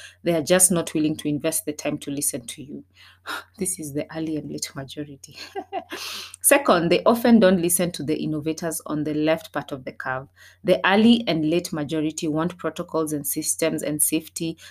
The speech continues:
that new products rarely offer. Countless products never manage to get far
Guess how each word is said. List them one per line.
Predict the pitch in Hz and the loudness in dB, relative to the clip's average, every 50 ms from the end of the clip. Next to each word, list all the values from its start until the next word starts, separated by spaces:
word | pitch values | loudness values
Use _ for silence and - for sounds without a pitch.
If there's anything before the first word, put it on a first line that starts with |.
| - _ | -10 _
that | - 151 151 - | -6 -6 -4 -2
new | 165 156 156 | 0 0 0
products | 156 - 156 147 127 143 143 143 - 156 | 0 -2 -2 -2 0 -2 -2 -2 -2 -2
rarely | 151 151 147 147 143 147 - - | 0 0 0 0 -2 -2 -4 -6
offer. | 147 139 - - 139 143 - _ _ - - _ _ - | -6 -8 -8 -10 -12 -12 -12 _ _ -20 -20 _ _ 4
Countless | - 240 240 233 240 240 240 - | 6 8 8 8 6 4 2 2
products | - 202 185 170 175 175 175 - - - | 2 2 2 4 4 2 2 0 -2 -2
never | 160 156 165 175 175 202 190 | 0 2 2 4 4 4 4
manage | 175 160 156 156 160 151 - - | 4 4 2 0 0 -2 -4 -6
to | - 135 | -6 -4
get | 120 160 156 - | -2 -2 -4 -4
far | - - 156 151 - | -4 -2 -2 -2 -2